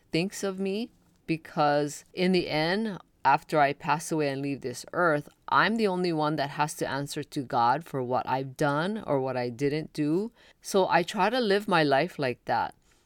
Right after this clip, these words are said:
So now I try to celebrate all the little achievements that I've done. And that's what I want for you. I want to share that with you.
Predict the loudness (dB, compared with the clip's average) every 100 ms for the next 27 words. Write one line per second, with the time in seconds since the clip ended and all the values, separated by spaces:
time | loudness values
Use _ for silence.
0 | _ _ -6 -2 0 0 0 2 2 2
1 | 2 0 -2 0 0 0 -2 -2 -2 -2
2 | 2 2 0 0 -2 -2 -6 -4 -2 -2
3 | -2 0 2 2 0 -4 -4 -4 -2 -4
4 | -4 -6 0 0 0 -2 -4 -4 -6 -4
5 | -4 -4 -6 -12 _ _ _ _ _ -4
6 | 0 2 2 0 0 0 0 2 0 0
7 | -6 -4 -2 -2 -2 0 0 0 -2 -4
8 | -6 -6 -2 0 2 2 0 -4 -8 -6
9 | -4 0 0 -2